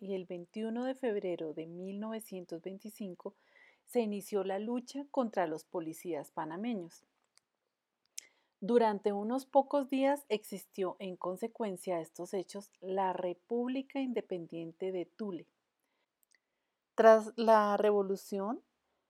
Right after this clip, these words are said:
el gobierno de ese país decidió aceptar las condiciones de los indígenas de no ser occidentalizados a la fuerza,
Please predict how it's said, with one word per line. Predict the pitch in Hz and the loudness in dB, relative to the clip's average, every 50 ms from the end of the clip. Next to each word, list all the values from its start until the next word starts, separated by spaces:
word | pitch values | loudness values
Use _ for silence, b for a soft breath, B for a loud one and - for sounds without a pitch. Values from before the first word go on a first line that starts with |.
| _ _ _ _ _ _ _ | _ _ _ _ _ _ _
el | - 226 220 208 | 4 4 4 6
gobierno | 196 220 208 214 208 202 202 202 214 233 | 4 4 4 6 6 6 6 6 4 4
de | 254 269 247 | 4 4 4
ese | 208 - 226 | 4 2 -2
país | - - - 226 220 208 175 | 4 6 6 6 6 4 0
decidió | 175 190 185 175 - - 180 175 170 170 170 | 0 -2 -2 -2 -2 -6 -6 -4 0 0 0
aceptar | 165 165 - 220 - _ - 233 226 - | 0 0 -2 -8 -2 _ 6 6 6 6
las | 240 233 233 | 2 0 0
condiciones | - - 240 214 196 185 - - 190 180 170 180 185 196 | -2 -4 -2 -2 -4 -8 -8 -6 -6 -4 -4 -6 -6 -2
de | - 208 | -2 0
los | 208 220 214 208 - | 0 0 -2 -4 -6
indígenas | 185 175 170 175 170 165 170 180 196 196 202 - - _ _ | -10 -10 -8 -8 -8 -8 -6 -6 -6 -6 -8 -8 -14 _ _
de | 185 170 170 196 180 175 170 | -12 -2 2 2 2 2 0
no | 170 175 185 196 220 240 269 359 427 466 - | -4 -4 -4 -2 0 0 0 0 -2 -4 -10
ser | - - - 220 208 196 196 | -18 0 2 4 4 4 4
occidentalizados | 190 190 - - - - 226 214 202 190 185 - 185 170 175 165 165 - - 160 143 143 147 165 - | 0 -2 -6 -12 -8 -6 -4 -4 -4 -6 -6 -4 -4 -4 -4 -4 -4 -4 -4 -2 -2 -2 -4 -4 -2
a | 196 185 | -2 0
la | 170 156 - | 0 -2 -4
fuerza, | - - 262 285 285 - - - - | 2 6 6 6 6 4 -2 -10 -12